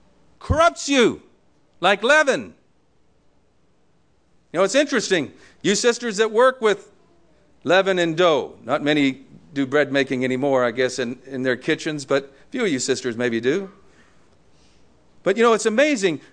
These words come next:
The, the dough never overcomes the leaven and makes it uncorrupt, right?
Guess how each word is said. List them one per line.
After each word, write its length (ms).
The, 260
the 120
dough 600
never 400
overcomes 600
the 100
leaven 320
and 120
makes 240
it 300
uncorrupt, 580
right? 340